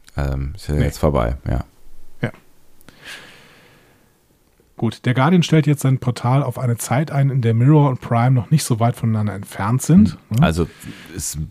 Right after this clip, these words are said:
Speaker 1: ist damit ganz, also relativ klar, dass wir in der, von der Vergangenheit reden, ne?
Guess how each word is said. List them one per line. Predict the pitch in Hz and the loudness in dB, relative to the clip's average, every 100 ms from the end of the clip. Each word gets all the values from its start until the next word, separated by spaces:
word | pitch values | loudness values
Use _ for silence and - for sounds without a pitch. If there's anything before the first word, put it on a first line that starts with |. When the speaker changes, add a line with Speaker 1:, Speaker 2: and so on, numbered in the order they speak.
| - 55 - | -10 -12 -10
Speaker 1:
ist | 65 76 - | -8 -4 0
damit | 76 90 - | 2 2 2
ganz, | 80 85 - | 0 0 -6
also | - - 78 71 | -10 -4 -2 -2
relativ | - 80 90 80 | -2 0 0 -2
klar, | - 76 | -2 0
dass | 76 - | -2 -2
wir | 76 | -2
in | 73 | 0
der, | 67 - 73 | -2 -4 -8
von | - 76 | -4 -4
der | |
Vergangenheit | 73 76 76 87 95 92 | -2 -2 0 2 2 2
reden, | 98 113 101 | 0 0 2
ne? | 80 | 0